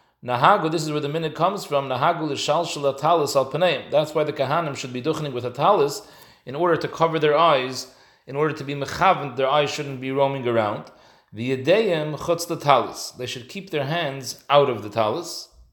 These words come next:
in order that they shouldn't be looking at their hands.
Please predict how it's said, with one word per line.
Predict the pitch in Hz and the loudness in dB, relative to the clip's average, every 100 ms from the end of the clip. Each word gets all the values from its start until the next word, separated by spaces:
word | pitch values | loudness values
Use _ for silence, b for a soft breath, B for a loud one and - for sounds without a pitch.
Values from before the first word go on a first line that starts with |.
| _ _ _ - _ _ - | _ _ _ -20 _ _ -4
in | 120 | 2
order | 143 170 151 | 6 6 4
that | 139 | 0
they | 139 | -2
shouldn't | - 143 | -2 -4
be | 135 | -4
looking | 131 139 135 | -4 -2 -2
at | 123 | -2
their | 123 107 | 0 0
hands. | 104 98 160 - | 0 -4 -8 -14